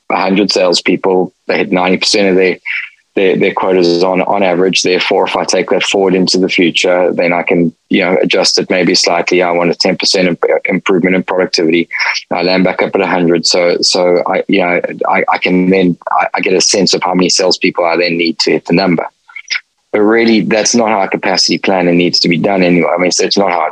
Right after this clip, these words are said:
it's done at all. Well, what, there, there's, there's, there's complex calculations that need to happen in the background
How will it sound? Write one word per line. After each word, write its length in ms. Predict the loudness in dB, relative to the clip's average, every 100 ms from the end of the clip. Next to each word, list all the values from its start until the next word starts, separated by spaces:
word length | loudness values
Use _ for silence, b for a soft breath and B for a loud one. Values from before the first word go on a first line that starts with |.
| -8
it's 200 | -8 -4
done 180 | -4 -6 _
at 100 | -2
all. 280 | 0 0 -2 _
Well, 160 | -2 0
what, 200 | 0 0
there, 600 | 0 0 -2 -2 -2 0
there's, 360 | 0 0 -2
there's, 260 | -2 -2 -2
there's 240 | -2 -2
complex 500 | -2 -6 -4 -4 -4
calculations 720 | -2 -2 0 0 0 0 -2
that 160 | -2 -2
need 140 | -2
to 100 | -2
happen 300 | -2 -2 -2
in 240 | -2 -2 -6
the 60 |
background 500 | -4 -6 -4 -4 -4